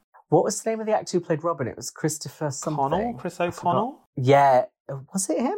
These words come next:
Speaker 1: or is he the guy who's the rock singer? Or is that just Chris Connell?
Speaker 2: That's Chris Connell.
Speaker 1: Chris O'Connell, yeah, that sounds right. He was really hot back in the day. And Alicia Silverstone was Batgirl,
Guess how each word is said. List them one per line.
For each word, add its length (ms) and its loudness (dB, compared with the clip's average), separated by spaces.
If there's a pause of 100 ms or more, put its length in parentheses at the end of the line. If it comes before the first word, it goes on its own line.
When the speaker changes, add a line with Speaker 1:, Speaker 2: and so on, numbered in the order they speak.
Speaker 1:
or 80 0
is 100 -4
he 80 0
the 100 -2
guy 180 2
who's 400 0 (500)
the 140 0
rock 220 0
singer? 440 -8 (220)
Or 120 -20
is 80 -8
that 140 -2
just 140 -10
Chris 200 -6
Connell? 380 -8 (180)
Speaker 2:
That's 300 0
Chris 320 -8
Connell. 480 -4 (200)
Speaker 1:
Chris 260 2
O'Connell, 360 -2
yeah, 140 0
that 160 -2
sounds 260 -10
right. 220 -2
He 80 0
was 160 -6
really 140 -2
hot 200 -2
back 160 -12
in 80 -14
the 60 -12
day. 220 -8 (280)
And 120 2
Alicia 340 2
Silverstone 560 -2
was 160 -8
Batgirl, 640 0